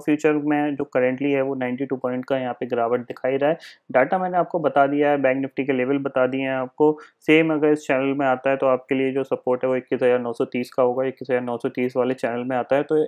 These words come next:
इक्कीस पाँच सौ फर्दर टारगेट होगा। दूसरी इंपॉर्टेंट चीज़ आपको बता देता हूँ कि इंडेक्स कोर्स का जो ऑफर चल रहा है, आज लास्ट डेट है उसकी, फ़िलहाल एक्सटेंड करने का कोई प्लान नहीं है। तो जो भी लोग इंटरेस्टेड हैं वो प्लीज़ आज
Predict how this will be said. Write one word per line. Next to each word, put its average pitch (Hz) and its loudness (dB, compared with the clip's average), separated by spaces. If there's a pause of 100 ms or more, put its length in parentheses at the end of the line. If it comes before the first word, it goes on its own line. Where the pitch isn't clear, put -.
इक्कीस 127 -6
पाँच 117 -4
सौ 185 -4
फर्दर 113 0
टारगेट 107 -2 (460)
होगा। 98 0 (1200)
दूसरी 156 2
इंपॉर्टेंट 180 0
चीज़ 165 -2
आपको 160 -2
बता 151 0
देता 139 -2
हूँ 156 -6
कि 165 -2 (180)
इंडेक्स 143 2
कोर्स 165 0
का 175 2
जो 160 0
ऑफर 135 0
चल 143 -4
रहा 143 -2
है, 147 0
आज 135 0
लास्ट 127 -2
डेट 143 0
है 143 -2
उसकी, 147 -6
फ़िलहाल 131 0
एक्सटेंड 143 -2
करने 135 -2
का 139 -2
कोई 139 -2
प्लान 131 0
नहीं 131 -2
है। 175 -2 (400)
तो 143 0
जो 131 2
भी 151 4
लोग 156 2
इंटरेस्टेड 135 -2
हैं 165 0 (320)
वो 135 2 (240)
प्लीज़ 165 4 (580)
आज - 4